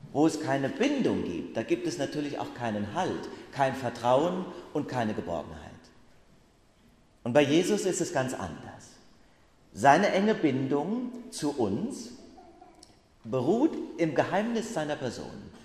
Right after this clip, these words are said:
nämlich, dass auch er so eng verbunden ist mit dem Vater im Himmel. Die Bindung zum Vater korreliert bei Jesus mit seiner Bindung an uns.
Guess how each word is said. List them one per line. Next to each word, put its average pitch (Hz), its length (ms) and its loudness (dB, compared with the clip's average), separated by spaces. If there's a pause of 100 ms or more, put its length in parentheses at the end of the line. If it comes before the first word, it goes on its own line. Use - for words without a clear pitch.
(240)
nämlich, 175 600 2 (260)
dass 156 160 4
auch 147 220 0
er 220 200 2
so - 100 0
eng 104 200 -2
verbunden 92 540 -4
ist 82 240 -10 (220)
mit 131 180 -4
dem 127 120 -4
Vater 98 360 -4
im 87 100 -8
Himmel. 82 320 -12 (1800)
Die 82 100 -10
Bindung 214 480 4
zum 131 180 -4
Vater 147 580 -2 (240)
korreliert 113 600 0
bei 104 80 -2
Jesus 101 460 -4
mit 98 140 -10
seiner 90 220 -6
Bindung 92 380 -6
an 92 100 -8
uns. - 540 -18